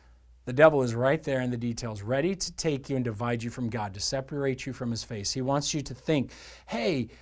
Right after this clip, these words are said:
you didn't deserve this," and maybe you didn't.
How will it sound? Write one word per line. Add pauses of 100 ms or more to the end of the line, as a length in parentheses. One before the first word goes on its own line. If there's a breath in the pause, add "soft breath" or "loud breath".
(200 soft breath)
you
didn't
deserve
this," (100)
and
maybe
you
didn't.